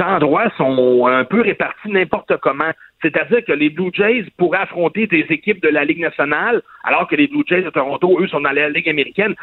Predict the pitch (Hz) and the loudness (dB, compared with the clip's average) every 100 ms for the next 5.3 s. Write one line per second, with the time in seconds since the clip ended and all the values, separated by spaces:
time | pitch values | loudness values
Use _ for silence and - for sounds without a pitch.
0 | - 175 170 165 170 190 180 180 - 254 | -8 -6 -4 -4 0 0 2 -2 0 -2
1 | 202 175 - 147 156 196 180 160 156 151 | -4 -8 -4 -4 -2 -2 -2 -4 -4 -6
2 | - 175 180 180 - _ 180 170 165 175 | -6 -6 -4 -8 -12 _ 2 4 4 2
3 | - 196 208 - - _ - 214 220 - | 0 -2 -2 -4 -16 _ -4 -2 -2 -2
4 | 185 175 165 147 143 135 131 135 143 147 | 0 2 2 2 2 2 2 2 0 -4
5 | - 196 190 | -4 0 0